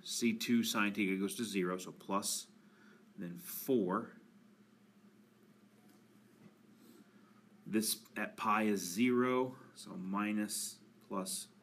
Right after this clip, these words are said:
five. Cosine of pi is negative one. So I get C one, and that has to equal two in this case.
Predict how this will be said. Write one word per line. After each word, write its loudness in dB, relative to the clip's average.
five. -6
Cosine -6
of -12
pi -8
is -12
negative -10
one. -20
So 2
I 8
get 4
C 4
one, 2
and 2
that 4
has 2
to 2
equal 4
two 8
in 2
this 0
case. -6